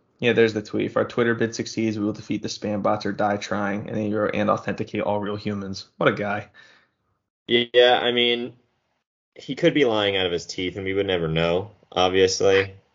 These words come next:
Speaker 1: I don't know. I, I just think he wants to have fun. I, I really think that's all he did this for. He, he's a rich guy, and you know what rich people wanna do? They wanna show off the nice things they have.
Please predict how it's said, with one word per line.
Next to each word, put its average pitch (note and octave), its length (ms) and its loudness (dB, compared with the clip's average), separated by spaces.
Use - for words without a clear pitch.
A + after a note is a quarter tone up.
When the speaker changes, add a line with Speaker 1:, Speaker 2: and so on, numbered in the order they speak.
Speaker 1:
I E3 80 -4
don't G#2+ 160 2
know. G#2+ 400 0
I, A2 260 0
I F3 100 6
just D3 180 -2
think A2+ 160 -4
he A2+ 80 -2
wants G#2+ 220 -2
to A2 80 -4
have G2+ 160 -2
fun. G#2+ 340 -4
I, A2+ 120 2
I A#2+ 80 8
really A#2+ 260 6
think A2 180 -6
that's A2 200 -4
all A2 100 2
he A2+ 100 0
did F#3 140 -6
this - 160 -8
for. A2+ 240 0
He, B2+ 220 0
he's C#3 160 4
a C#3 60 4
rich D3+ 260 2
guy, C3+ 220 4
and C3+ 100 -2
you F3+ 60 -2
know F#3+ 40 -2
what D#3 80 -4
rich D#3 140 -4
people D3+ 220 -4
wanna C3 220 0
do? B2+ 280 0
They - 100 0
wanna B2+ 160 4
show C#3+ 220 6
off C3+ 160 6
the B2 80 2
nice A2+ 240 0
things G#2+ 220 -6
they G#2+ 100 -2
have. G2+ 360 -2